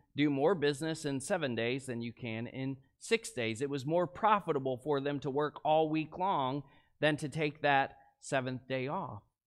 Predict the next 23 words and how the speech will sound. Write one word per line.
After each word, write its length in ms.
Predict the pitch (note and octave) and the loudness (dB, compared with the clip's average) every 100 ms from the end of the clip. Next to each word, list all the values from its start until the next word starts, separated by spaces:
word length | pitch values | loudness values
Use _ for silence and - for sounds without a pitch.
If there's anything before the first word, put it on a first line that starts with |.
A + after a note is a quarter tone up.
| _ _ _ D3+ | _ _ _ 0
But 100 | D3 | 0
here 300 | E3+ G#3+ G3+ | 4 4 6
they 180 | F3+ | 6
are 140 | E3+ D3 | 4 2
saying, 680 | - G3 G3+ C3 G#2+ G#2+ - _ - | -2 -4 -2 -4 -6 -10 -14 _ -2
Look, 160 | E3 C#3 | 0 2
we 200 | G3+ A#3+ | 2 2
are 100 | F3+ | 2
going 320 | F3+ F3 E3 | 0 0 0
to 100 | D#3 | -2
value 840 | A#2+ A2+ D#3+ G3+ A3+ A3+ G#3 G3+ | -4 0 4 8 8 8 2 0
the 160 | E3+ D#3+ | 0 -2
kingdom 1080 | - - A#3+ F#3+ C3+ A#2 A2 A2+ C#3 D3 - _ _ _ _ _ _ | -4 -4 0 0 0 0 0 -2 -4 -8 -12 _ _ _ _ _ _
over 600 | F3 F#3 B2+ B2 A#2+ A#2+ _ _ - | 0 0 0 -2 -2 -6 _ _ -4
our 140 | C3 | -2
business. 800 | B2+ B2 A2 G#2+ G2+ G#2+ - - _ _ _ _ _ _ _ _ _ | 0 -2 -4 -6 -10 -12 -16 -20 _ _ _ _ _ _ _ _ _
We're 140 | C#3 G#3+ | 2 4
gonna 160 | G3+ | 4
place 540 | D#3+ - G#3 F#3+ F#3 - _ | 0 2 4 6 2 -6 _
more 340 | B2 E3+ A3+ B3 | -2 6 8 8
value 640 | F#3 G3+ G3 F#3+ F3 E3 | 8 8 8 6 2 -2
on, 380 | E3+ E3 D#3 D3 - | 2 2 4 0 -4
on 360 | D#3+ E3 D#3 | 0 2 2